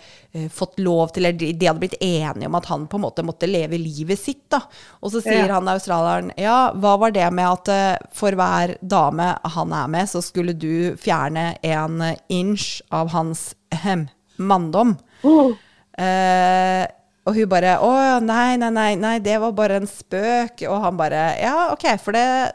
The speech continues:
Speaker 1: det er ikke en veldig hyggelig spøk for menn, eh, på en måte. Det er ikke så gøy å
Speaker 2: Ja.
Speaker 1: høre det.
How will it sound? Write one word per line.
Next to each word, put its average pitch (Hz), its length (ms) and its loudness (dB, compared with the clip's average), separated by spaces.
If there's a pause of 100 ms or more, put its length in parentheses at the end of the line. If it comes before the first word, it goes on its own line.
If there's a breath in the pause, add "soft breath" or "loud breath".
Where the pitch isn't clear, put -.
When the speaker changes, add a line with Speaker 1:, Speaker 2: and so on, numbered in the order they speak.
Speaker 1:
det 214 180 -2
er 339 140 -2
ikke 262 240 -4
en 277 120 -4
veldig 185 300 -4 (100)
hyggelig 165 520 -6
spøk 143 380 -8
for 165 240 -6
menn, 151 440 -6 (260)
eh, 165 200 -2
på 165 100 -8
en 170 80 -6
måte. 294 280 0 (280 loud breath)
Det 226 80 0
er - 20 -2
ikke - 140 -8
så 180 180 -6
gøy 156 180 -2
å 240 100 6
Speaker 2:
Ja. 226 120 6
Speaker 1:
høre 180 300 2
det. 269 180 4